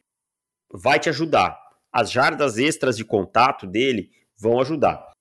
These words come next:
É, ainda mais ontem contra uma das melhores defesas contra o jogo terrestre, que é a do New Orleans Saints.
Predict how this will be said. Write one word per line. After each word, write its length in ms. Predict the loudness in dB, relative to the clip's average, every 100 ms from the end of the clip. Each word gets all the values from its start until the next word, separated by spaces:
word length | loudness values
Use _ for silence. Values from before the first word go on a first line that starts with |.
| _ _ -10
É, 320 | -4 0 -2 -2
ainda 240 | -4 -2
mais 300 | 0 0 0
ontem 260 | -2 -2 -2
contra 260 | 0 0
uma 140 | 0 0
das 140 | 0
melhores 340 | 2 2 2 2
defesas 420 | -2 0 -2 0
contra 240 | 0 0
o 40 | 0
jogo 180 | 0
terrestre, 560 | 2 2 2 2 -2 -6
que 420 | -6 -6 -2 2
é 40 | 2
a 80 |
do 80 | 2
New 160 | 0 2
Orleans 260 | 2 2
Saints. 440 | -2 -2 -2 -2